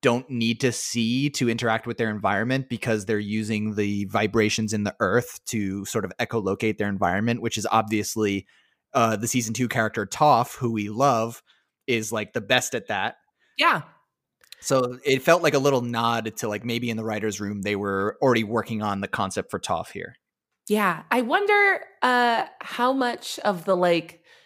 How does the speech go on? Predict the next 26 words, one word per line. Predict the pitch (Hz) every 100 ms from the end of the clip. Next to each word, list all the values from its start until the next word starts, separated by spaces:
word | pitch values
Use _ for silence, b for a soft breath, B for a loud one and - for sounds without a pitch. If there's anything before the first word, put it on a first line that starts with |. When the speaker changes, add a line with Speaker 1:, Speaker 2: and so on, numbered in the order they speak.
| b
Speaker 2:
show | - - - 214 208 202
and | 190 170 151
lore | 156 165
Bible | 170 135 139 - -
was | 156
already | - 165 165 160
done | 147 139 143
by | 139
this | - 156
point. | - - 87 - _ _ _ _ -
'Cause, | 226 220
I |
mean, | 214 208 196 190 185
we | - 190 240
know | 233 202 190 180
now | 175 180 175 165 151
that, | 147 156 143
like, | 147 139 -
earthbending | 269 320 269 240 220 208
is | 180
based | - 170 170
off | 165 160
of, | 160 156 147 165
uh, | - 147 139 -
those | 160 156
giant, | 139 143 165 165 160 156 147